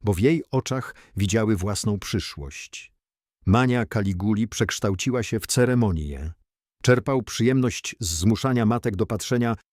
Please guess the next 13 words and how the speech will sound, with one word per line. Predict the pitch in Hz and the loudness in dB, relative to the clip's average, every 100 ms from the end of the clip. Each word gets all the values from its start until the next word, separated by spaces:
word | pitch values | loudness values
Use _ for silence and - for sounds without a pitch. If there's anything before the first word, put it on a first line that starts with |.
| - | 0
na | 107 | 2
cierpienie | 123 101 120 107 | 2 4 4 4
córek, | - 110 110 - - _ _ _ | 2 0 0 -4 -16 _ _ _
po | 120 | 2
czym | 131 131 | 4 2
odwracał | 98 123 - 123 117 | 2 0 2 2 4
rolę, | 127 101 127 - _ _ _ _ _ _ _ _ _ _ _ | 4 2 -4 -10 _ _ _ _ _ _ _ _ _ _ _
każąc | - 143 165 139 | -2 2 2 2
matkom | 123 143 160 151 | 0 -2 -2 -4
przeżywać | - 117 127 135 113 | 0 2 2 0 -2
ten | - 117 | 2 2
sam | - 147 139 117 | 2 2 2 2
ból, | 117 120 127 | 2 2 0